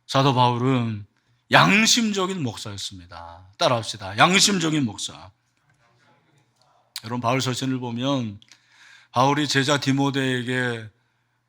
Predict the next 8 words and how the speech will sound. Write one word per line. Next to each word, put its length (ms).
정말 440
부탁한 420
게 80
뭔지 280
아십니까? 760
능력 440
있는 220
목사 580